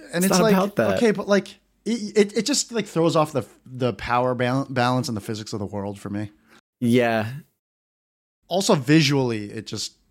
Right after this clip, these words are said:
Speaker 2: feels out of place.
Speaker 1: It's in three D. Like, the,
Speaker 2: Yeah,
Speaker 1: the
Speaker 2: yeah.
Speaker 1: submarines and some moments with the caterpillars
Speaker 2: Yeah, yeah, yeah.
Speaker 1: are in three D, and it, like, some of it looks a little goofy.
Speaker 2: Yeah, yeah,
Speaker 1: I'll
Speaker 2: yeah.
Speaker 1: be honest. Like,
Speaker 2: I
Speaker 1: when
Speaker 2: mean,
Speaker 1: it, <laughs> like,
Speaker 2: yeah.
Speaker 1: climbed on top of this little tower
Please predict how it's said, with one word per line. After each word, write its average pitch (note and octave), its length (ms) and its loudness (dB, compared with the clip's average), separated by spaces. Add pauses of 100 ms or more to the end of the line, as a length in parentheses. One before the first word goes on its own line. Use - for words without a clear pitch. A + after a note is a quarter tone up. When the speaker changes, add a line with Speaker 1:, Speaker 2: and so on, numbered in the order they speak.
(100)
Speaker 2:
feels A2+ 300 -6
out G#2+ 120 0
of G2+ 60 -8
place. - 480 -14
Speaker 1:
It's C#3+ 200 2
in C#3+ 120 4
three C#3 300 2
D. B2+ 280 4
Like, G#2 240 0
the, A2 140 0
Speaker 2:
Yeah, A2 160 2
Speaker 1:
the G#2+ 60 0
Speaker 2:
yeah. A#2+ 60 4
Speaker 1:
submarines D3 1040 2
and A#2+ 320 2 (440)
some D3 440 4
moments C3 400 2
with - 200 -2
the G#2 120 4
caterpillars B2 920 0 (180)
Speaker 2:
Yeah, A2 340 0
yeah, F#2+ 60 -10
yeah. A2 140 -14
Speaker 1:
are B2+ 140 2
in B2+ 80 2
three B2+ 300 2
D, A#2+ 300 4
and A#2 120 4
it, A#2 80 0
like, A2+ 360 -2
some E3 300 2
of D#3 60 2
it D#3+ 100 2
looks B2 220 0
a B2 60 2
little A2 180 4
goofy. F#2+ 400 -2 (240)
Speaker 2:
Yeah, A2 240 -2
yeah, G2 60 -6
Speaker 1:
I'll G2 80 0
Speaker 2:
yeah. A#2 60 -2
Speaker 1:
be B2+ 80 -2
honest. - 480 -6 (280)
Like, A2+ 160 0
Speaker 2:
I D#3+ 60 6
Speaker 1:
when E3+ 80 6
Speaker 2:
mean, D#3+ 80 4 (100)
Speaker 1:
it, - 20 8
<laughs> G3+ 160 2
like, G3+ 100 4
Speaker 2:
yeah. C3 100 2
Speaker 1:
climbed D3 280 2
on D3 140 2
top A#2+ 240 0
of C3+ 120 2
this B2 220 2
little B2 220 2
tower B2 500 0